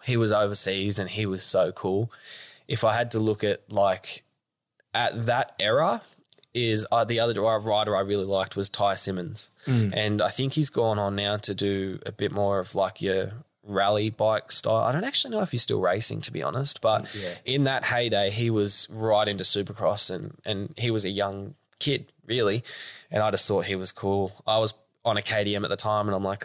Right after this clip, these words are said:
Speaker 1: "I wanna be like him." And that was it. So, yeah, the story goes that I couldn't do anything else. And Dad said, "Do you wanna go out to E-, Eastern Creek, you know, the hire carts out of Eastern
Speaker 2: Yeah,
Speaker 1: Creek?"
Speaker 2: yeah.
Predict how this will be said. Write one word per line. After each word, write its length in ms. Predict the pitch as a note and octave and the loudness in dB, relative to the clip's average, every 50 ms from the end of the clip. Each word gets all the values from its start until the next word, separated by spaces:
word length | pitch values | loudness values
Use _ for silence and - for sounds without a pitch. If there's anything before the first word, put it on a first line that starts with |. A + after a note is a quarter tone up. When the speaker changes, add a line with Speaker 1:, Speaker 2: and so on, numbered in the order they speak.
| - - | -6 -2
Speaker 1:
"I 160 | G2 G#2 G#2 | 0 0 2
wanna 260 | G2+ G2 G2+ G2 F#2 | 2 2 0 -2 -2
be 220 | F2 - F2 G2 G2 | -2 -2 -2 0 0
like 200 | - - - - | 0 -2 -2 -6
him." 440 | - - G#2+ G#2 F#2 E2+ F2+ F#2+ - - - | -10 -6 -4 -4 -4 -4 -6 -10 -14 -10 -4
And 500 | - G2+ G2+ G2+ G2+ G2 F#2+ - - - - | -2 -2 0 -2 -2 -6 -6 -8 -12 -10 -6
that 180 | - G2+ E2 | -4 -4 -2
was 200 | C2 D#2+ F#2 F#2 | -2 -4 -4 -2
it. 260 | F#2+ G2 F#2 - - - - - - - - - - - _ _ _ _ _ _ | -2 -2 -2 -2 -4 -8 -20 -18 -16 -16 -16 -18 -20 -20 _ _ _ _ _ _
So, 280 | - - C3 B2+ C3 B2+ | 0 4 4 6 6 6
yeah, 340 | B2+ A#2+ D3 D#3+ F3 F3 | 6 4 4 6 6 6
the 100 | D#3 D#3+ | 4 4
story 320 | - - - F#3+ G#3+ A3+ F3+ | 2 2 4 4 4 4 2
goes 420 | B2 A#2+ A#2+ B2+ C#3+ D3+ D3 - | 2 4 4 4 4 4 2 2
that 280 | - B2 A#2 A2+ G2 - - - | 2 2 0 0 0 -2 0 2
I 720 | A#2+ A#2 A#2+ A#2+ A#2 A#2 A#2 A2+ A2+ A#2 A#2 A#2 A2+ A2 A2+ C3 - _ _ _ _ _ _ _ _ _ - | 2 2 2 2 2 2 0 0 0 0 0 0 -2 -4 -6 -14 -18 _ _ _ _ _ _ _ _ _ -6
couldn't 300 | - - C3 A#2+ G#2 D#2+ | 0 2 2 2 2 2
do 140 | A#2 A#2 | 0 0
anything 280 | A#2+ A#2 A2+ A2 G#2 A2 | 0 0 0 0 0 0
else. 360 | A#2+ C#3 C3+ A#2 - - - - | 0 0 0 2 0 0 0 0
And 180 | - A2 A2 G#2 | -2 -2 0 0
Dad 200 | A#2+ A#2 G#2+ G#2 | 0 0 2 2
said, 400 | - - A2+ G#2+ A2 A2 G2+ - _ _ _ _ _ _ | 2 2 2 2 0 0 -4 -10 _ _ _ _ _ _
"Do 100 | - B2 | -4 0
you 60 | C3 D3 | 2 2
wanna 140 | D#3 D#3 | 2 2
go 120 | C#3 C3+ B2+ | 2 2 2
out 200 | B2 A#2 - - | 2 2 2 0
to 380 | - B2 A#2 A2+ A2+ A2 A2 - - | 0 2 2 2 2 0 0 -4 -6
E-, 200 | G2 G#2 A2 - - - | -6 -4 -4 -6 -4 -2
Eastern 320 | B2 A#2+ A#2 - - A2 | 0 0 2 2 0 0
Creek, 260 | G#2+ - C3 A2+ G#2 - | 0 0 0 0 0 -2
you 40 | G#2+ | -2
know, 100 | A2 G#2+ | 0 0
the 60 | G2 | 0
hire 280 | - A2+ G#2+ A2+ A#2 A#2 | 2 2 2 2 2 0
carts 320 | - B2+ B2+ - - - | -2 -2 -2 0 0 0
out 120 | G#2 G#2+ A#2 | 2 2 2
of 60 | A#2 | 2
Eastern 260 | A2+ A#2 A#2 A#2 A#2 | 2 2 2 2 2
Speaker 2:
Yeah, 80 | A#2 A2+ | 2 2
Speaker 1:
Creek?" 220 | A#2+ B2+ - G#2+ | 2 0 0 -2
Speaker 2:
yeah. 200 | G#2 G2+ G#2 G#2 | -2 -6 -6 -8